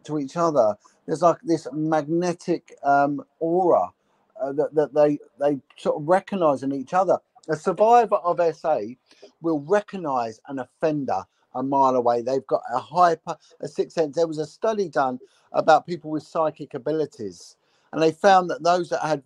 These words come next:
very finely tuned psychic clairvoyant abilities, most of them had been abused as children, because it, it produces a hyper awareness. And that is the difference between a dog and a fox. You know, you get a domestic dog,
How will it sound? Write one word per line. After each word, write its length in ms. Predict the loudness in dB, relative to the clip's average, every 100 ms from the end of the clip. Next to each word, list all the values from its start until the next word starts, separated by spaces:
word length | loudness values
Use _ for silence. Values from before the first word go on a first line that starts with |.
| 0
very 260 | 0 0 -6
finely 360 | -6 -4 -4 -8
tuned 360 | -8 -8 -8 -12
psychic 540 | -6 0 0 -2 -12 _ _
clairvoyant 560 | -2 2 2 0 -2 -4
abilities, 680 | -6 -2 -2 -2 -6 -6 -12 _ -20 -10
most 340 | 2 2 2 -2
of 60 |
them 180 | -2 -4
had 220 | -4 -2
been 280 | 0 0 -2 _ _
abused 380 | -8 -4 -4 -6
as 120 | -12
children, 500 | -4 -4 -2 -6 -12 -18 _ _ _ 0
because 340 | 4 4 4
it, 100 | 2 0
it 120 | 0
produces 720 | 0 0 -2 -2 0 -2 -2 _ -4 2
a 100 | 2
hyper 640 | 4 6 6 4 -2 0
awareness. 920 | 0 0 0 0 -4 -10 -14 -20 -20 _ _ -6
And 140 | -2 0
that 140 | -2
is 80 | -6
the 80 | -6
difference 380 | -6 -6 -14
between 340 | -14 -8 -4 -2
a 60 | 2
dog 320 | 4 4 2
and 100 | -4
a 60 |
fox. 680 | -6 0 2 2 -4 -20 -14 -8
You 80 |
know, 200 | -4 -2
you 120 | -4 -4
get 160 | -6
a 40 | -4
domestic 520 | -6 -6 -8 -8 4
dog, 300 | 4 4